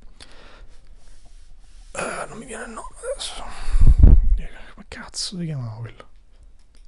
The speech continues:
Eh, che con la C, eh, vaffanculo, non mi viene. E qui c'è, lui ha scritto anche un libro a cura di Red Ronnie, L'isola del C'è. La rosa,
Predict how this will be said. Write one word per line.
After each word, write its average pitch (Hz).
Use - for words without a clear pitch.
Eh, 147
che 151
con 170
la 170
C, -
eh, 214
vaffanculo, 214
non 175
mi 180
viene. 175
E 262
qui 233
c'è, 160
lui 165
ha 165
scritto 156
anche 147
un 190
libro 240
a -
cura 214
di 165
Red 143
Ronnie, 104
L'isola 165
del 135
C'è. -
La 120
rosa, 143